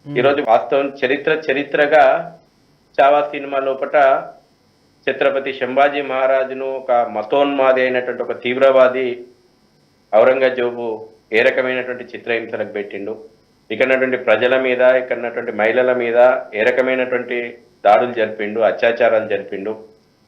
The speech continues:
Speaker 2: ఇక్కడ ఉన్నటువంటి ఈ దేశంలో సుమారు నలభై వేలకు పైగా దేవాలయాలను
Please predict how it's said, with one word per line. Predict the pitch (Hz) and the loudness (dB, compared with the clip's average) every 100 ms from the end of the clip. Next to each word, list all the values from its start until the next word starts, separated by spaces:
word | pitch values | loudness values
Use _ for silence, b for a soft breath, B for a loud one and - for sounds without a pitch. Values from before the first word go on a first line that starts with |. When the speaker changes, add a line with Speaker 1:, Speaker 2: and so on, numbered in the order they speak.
| - | -10
Speaker 2:
ఇక్కడ | 107 123 | 0 2
ఉన్నటువంటి | 131 131 131 131 131 135 - 113 | 2 0 0 0 0 -4 -12 -10
ఈ | |
దేశంలో | 113 117 120 127 131 131 135 - | -4 -4 -4 0 4 4 2 -6
సుమారు | 120 123 131 | -2 2 2
నలభై | 123 110 120 120 | 0 -2 -2 -2
వేలకు | 120 131 139 | -2 -2 -2
పైగా | 139 127 123 127 | -2 -2 0 -2
దేవాలయాలను | 107 113 120 123 120 120 120 120 | -2 2 2 4 0 0 -4 -10